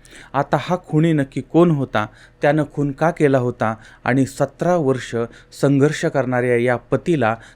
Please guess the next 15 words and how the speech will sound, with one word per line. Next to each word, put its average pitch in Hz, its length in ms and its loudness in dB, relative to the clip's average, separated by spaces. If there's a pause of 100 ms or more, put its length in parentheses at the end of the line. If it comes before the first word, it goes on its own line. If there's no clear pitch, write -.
(120)
त्याचं 131 340 0
शेवटी 127 340 -4 (160)
काय 165 180 2 (100)
फळ 131 120 -2
मिळालं, 117 400 0 (380)
हे 156 100 6
बघणार 120 320 2
आहोत 113 200 -2 (300)
आपण 117 260 0
आजच्या 113 280 -2
या 110 120 0
भागामध्ये, 123 720 0 (280)
या 127 260 0 (160)
सस्पेन्स 120 540 -6
स्टोरीमध्ये. 104 840 -2